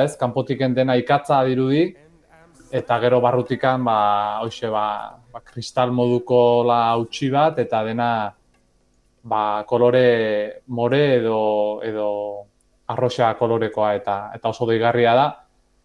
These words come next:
Eta detaila asko gustatu zitzaigun, eta, eta, bueno, Garbik bereziki, ba, ba, Fatimarekin eduki zuen konexio hori, eta, eta, bueno, ba, familia oso xumea izan da, ba, baita ere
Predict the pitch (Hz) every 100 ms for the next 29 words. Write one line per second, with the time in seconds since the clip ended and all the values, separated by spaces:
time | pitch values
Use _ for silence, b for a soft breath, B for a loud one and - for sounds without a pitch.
0 | _ _ _ _ 131 131 127 123 131 131
1 | 131 131 131 131 131 127 127 127 135 127
2 | 131 127 117 113 127 123 156 127 - 107
3 | 101 113 113 113 117 113 127 131 135 123
4 | 131 131 131 131 143 135 117 110 107 -
5 | _ _ _ _ _ _ 131 117 117 117
6 | 123 123 117 117 127 120 113 113 127 117
7 | 113 113 - 120 113 110 107 107 113 113
8 | 135 127 - 101 92 _ _ _ _ _
9 | _ _ _ _ _ _ _ _ 120 110
10 | 110 107 113 107 101 117 117 123 120 131
11 | - 127 131 123 127 131 139 117 117 127
12 | 123